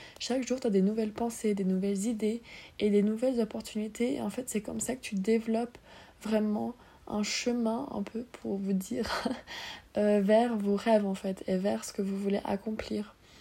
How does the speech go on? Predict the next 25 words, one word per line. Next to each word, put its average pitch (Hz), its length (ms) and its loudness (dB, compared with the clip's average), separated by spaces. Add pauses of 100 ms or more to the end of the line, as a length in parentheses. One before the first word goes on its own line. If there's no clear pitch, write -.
(160)
Si - 220 -2
vous 247 120 0
restez 226 340 0
passif, 214 580 -2
si - 240 -4
vous 226 160 -2
faites 208 240 -4
rien, 220 340 -2
vous 196 120 -2
dites, « 190 240 -4 (340)
Voilà, 214 220 4
j'aimerais 202 220 0
avoir 202 240 0
un 196 60 0
summer 196 380 0
body, 190 420 0 (380)
euh, 202 140 2
j'aimerais 202 240 -2
avoir, 202 200 -2
être 202 200 -4
en 214 60 -2
couple 208 200 -2
avec 202 220 2
quelqu'un 208 340 -2
de 190 280 0